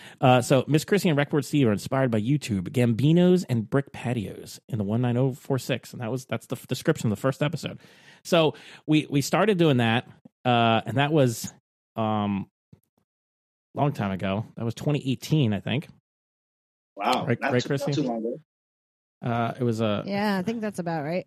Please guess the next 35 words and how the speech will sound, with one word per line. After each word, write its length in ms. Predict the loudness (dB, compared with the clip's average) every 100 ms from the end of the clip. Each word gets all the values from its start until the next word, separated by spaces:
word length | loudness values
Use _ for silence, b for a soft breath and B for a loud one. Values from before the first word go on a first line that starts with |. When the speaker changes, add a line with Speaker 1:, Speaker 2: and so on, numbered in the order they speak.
| -2
Speaker 3:
And 160 | 2
then 120 | 4 4
we 80 | 4
stopped 540 | 4 2 2 -2 4
for 80 | 6
Speaker 1:
Okay, 120 | 8
Speaker 3:
a 60 | 6
long 100 | 6
Speaker 1:
so 60 | 6
yeah, 120 | 4
Speaker 3:
time. 220 | 0 -2
Speaker 1:
so 180 | 2 4
that's 140 | 4 2
the 80 |
thing. 60 | 0
So 100 | 4
we 80 | 4
did 180 | 6 4
it 80 | 4
for 120 | 0
twenty. 260 | 2 2 2
We 100 | 2
did 140 | 2
some 240 | 4 2 4
for 100 | 2
twenty 220 | 2 2
eighteen. 140 | 4 4
We 40 |
did, 80 | 4
like, 100 | 2
s-, 180 | -2 0
like, 160 | 0 2
eight 200 | 4 4
of 80 | 4
'em 280 | 4 2